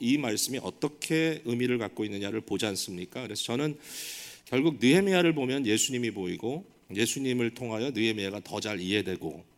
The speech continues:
이제 이렇게 되는 것 같아요. 그래서, 어, 그런 관점에서 여러분이 느헤미야를 좀 읽었으면 좋겠다 생각이 들어요.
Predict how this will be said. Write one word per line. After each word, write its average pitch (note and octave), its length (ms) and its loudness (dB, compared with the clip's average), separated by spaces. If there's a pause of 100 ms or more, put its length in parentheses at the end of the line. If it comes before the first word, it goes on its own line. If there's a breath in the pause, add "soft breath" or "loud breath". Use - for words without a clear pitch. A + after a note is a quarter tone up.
이제 G#2 120 -8
이렇게 A#2+ 260 -2
되는 F#2+ 280 -4
것 F2+ 100 -6
같아요. G#2 480 -10
그래서, A#2+ 360 0 (680 loud breath)
어, A2 340 -4
그런 G3 260 8
관점에서 C#3+ 460 6
여러분이 B2 320 4
느헤미야를 A#2 460 4
좀 G#2 120 -4
읽었으면 G#2 360 0
좋겠다 F#2+ 340 -4
생각이 F#2 380 -6
들어요. F#2 500 -6